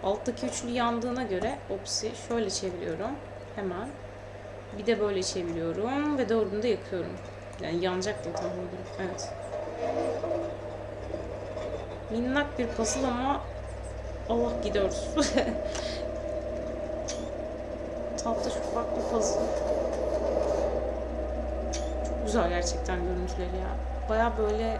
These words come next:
e, hani fotoğraftaki ekran altı, e, dokuz frame sanırım. Dokuz frame'e bölme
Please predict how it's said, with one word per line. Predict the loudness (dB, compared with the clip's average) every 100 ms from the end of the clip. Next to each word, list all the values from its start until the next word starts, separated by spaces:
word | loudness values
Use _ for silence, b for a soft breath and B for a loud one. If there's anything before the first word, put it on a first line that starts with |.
| 0
e, | 0 2 2 0 -2 -4 -2
hani | 2 2 2 -2 -6 -6 -6 -8 -8 -8 -8 -8 -8 -8 -8 -8 -8 -8 -8 -6 -6 -6 -2
fotoğraftaki | 2 4 6 4 4 0 0 2 4 2 -2 -4 -4 -2 -4 -2
ekran | 0 2 4
altı, | 4 4 4 2 2 4 4 4
e, | 0 2
dokuz | 2 2 0
frame | 2 2 4
sanırım. | 2 2 2 0 0
Dokuz | 0 0 0 -2 0
frame'e | 4 4 2 0 -2 -4 -4 -4 -6 -6 -6 -6 -6 -8 -8 -6 -6 -8 -8 -8 -8 -8 -8 -8 -8 -8 -2
bölme | 2 2 2